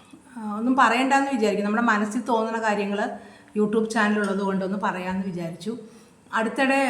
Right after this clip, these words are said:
ആ, ഒന്ന് രണ്ട് കുട്ടികൾ ഇങ്ങനെ, ആ, ദുബായിൽ അവിടെ ഇവിടെയൊക്കെ നം-, വിദേശ രാജ്യങ്ങളിൽ, ആ,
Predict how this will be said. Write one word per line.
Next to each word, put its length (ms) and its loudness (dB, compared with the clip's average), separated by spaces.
ആ, 120 -8
ഒന്ന് 140 0
രണ്ട് 160 -4
കുട്ടികൾ 680 -2
ഇങ്ങനെ, 240 -2
ആ, 240 -12
ദുബായിൽ 420 -2
അവിടെ 140 0
ഇവിടെയൊക്കെ 320 -4
നം-, 160 -6
വിദേശ 300 0
രാജ്യങ്ങളിൽ, 520 -2
ആ, 80 -10